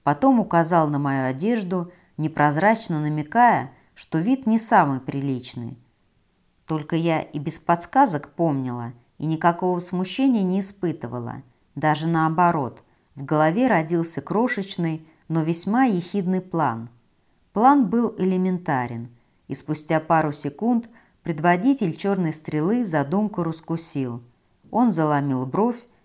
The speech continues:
и тут же поинтересовался: «Ты уверена?»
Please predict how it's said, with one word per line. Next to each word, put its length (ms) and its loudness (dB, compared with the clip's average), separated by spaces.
и 80 -6
тут 260 0
же 100 0
поинтересовался: 1300 -2
«Ты 80 -4
уверена?» 800 2